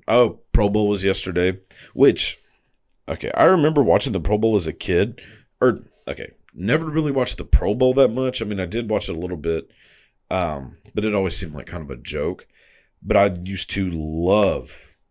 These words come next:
watching the fucking skills competition. Like, and as a kid, I, and, uh, okay, so preface, I have not watched this shit in a while. Um, I mean, I haven't watched the Pro Bowl since I, probably in ten years. And I haven't watched,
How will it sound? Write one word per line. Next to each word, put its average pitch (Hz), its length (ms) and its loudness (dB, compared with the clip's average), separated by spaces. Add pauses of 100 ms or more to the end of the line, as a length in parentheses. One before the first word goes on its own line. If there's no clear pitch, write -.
(160)
watching 87 380 -4
the 73 100 -10
fucking 90 460 -10
skills - 400 -4
competition. - 680 -14 (480)
Like, 80 340 -4 (640)
and 113 140 -6
as 107 160 -4
a 104 60 -6
kid, 175 460 4
I, 110 100 2 (200)
and, 131 140 -4
uh, - 240 -8
okay, 101 160 -6
so 82 240 -12 (100)
preface, 80 520 -2 (320)
I 139 80 -2
have 147 180 0
not 92 200 -4
watched 85 300 -2
this 82 140 -6
shit - 460 -6 (440)
in 104 120 -2
a 80 100 -2
while. 67 640 -10 (560)
Um, 80 240 2
I 95 60 0
mean, 151 120 2
I 202 40 4
haven't 123 220 0
watched 76 200 -6
the - 60 -10
Pro 120 300 2
Bowl 80 220 -6
since 71 260 -8
I, 73 200 -8 (180)
probably 98 300 0
in 69 180 -14
ten 98 360 0
years. 73 420 -8 (600)
And 104 300 2
I 95 60 6
haven't 107 220 2
watched, 90 280 -2